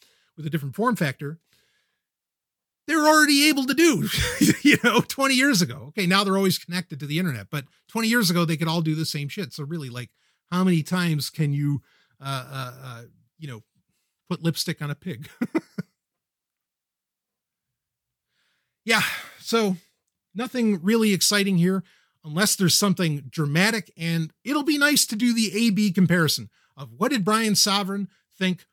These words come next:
when he did the, the, you know, kind of the, the, the, um, the pregame for this June twenty-fourth event around Windows eleven, and then what does he think after, you know, Microsoft gives the full announcement and what it does.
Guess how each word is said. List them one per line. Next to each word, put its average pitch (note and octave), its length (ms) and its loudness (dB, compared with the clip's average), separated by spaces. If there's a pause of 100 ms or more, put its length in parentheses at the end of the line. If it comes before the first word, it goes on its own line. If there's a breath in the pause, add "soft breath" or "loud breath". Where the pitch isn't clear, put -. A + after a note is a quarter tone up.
(100)
when D#3 280 0
he D#3+ 180 0
did D3 220 0
the, C#3+ 360 -6
the, B2+ 200 -10 (100)
you C#3+ 80 -6
know, C3 120 -10
kind C#3 200 -10
of B2 120 -8
the, A#2+ 80 -10
the, A2 260 -20 (100)
the, G#2+ 340 -20
um, A#2 200 -18 (1000)
the C#3+ 60 -8
pregame A#3+ 640 2 (160)
for F3+ 440 2
this D3+ 260 -2
June F3 260 4
twenty-fourth E3 580 -2
event D3+ 300 -4
around D3 280 -4
Windows C#3+ 320 -4
eleven, C#3+ 340 -6
and C#3 120 -10
then C#3+ 220 -6
what G3+ 160 -2
does F#3+ 140 -2
he F#3 140 -6
think F3+ 360 -6 (400)
after, D#3+ 500 0 (160)
you D#3 140 -8
know, C3 60 -8
Microsoft D3 540 -4
gives C#3+ 240 -2
the B2+ 80 -10
full D3+ 240 -4
announcement C3 460 -6
and B2 160 -14
what B2 120 -16
it A2 80 -20
does. G#2 280 -20